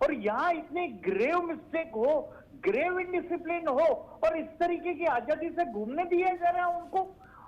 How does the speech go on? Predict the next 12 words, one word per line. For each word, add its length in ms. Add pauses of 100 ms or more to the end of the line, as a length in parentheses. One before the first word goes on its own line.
(100)
और 120
वो 260
समाज 580 (100)
में 100
एक 160
गलत 300
डायरेक्शन 600
जाता 320
है, 160
एक 220
ग-, 420
गलत 420